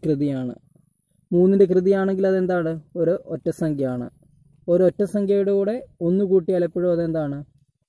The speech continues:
അതൊരു ഇരട്ടസംഖ്യ ആയിരിക്കും, അതൊരു even number ആയിരിക്കും. So three raise to x plus one ആണ്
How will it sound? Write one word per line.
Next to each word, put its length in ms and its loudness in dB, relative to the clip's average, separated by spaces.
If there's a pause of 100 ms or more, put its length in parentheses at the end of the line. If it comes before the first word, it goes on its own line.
(200)
അതൊരു 300 0 (120)
ഇരട്ടസംഖ്യ 600 -4
ആയിരിക്കും, 340 -6
അതൊരു 240 -4 (300)
even 240 -4
number 220 -4 (360)
ആയിരിക്കും. 400 -4 (680)
So 60 2 (140)
three 220 4
raise 240 0
to 60 2 (120)
x 40 -20 (520)
plus 220 0 (140)
one 140 0 (120)
ആണ് 160 -2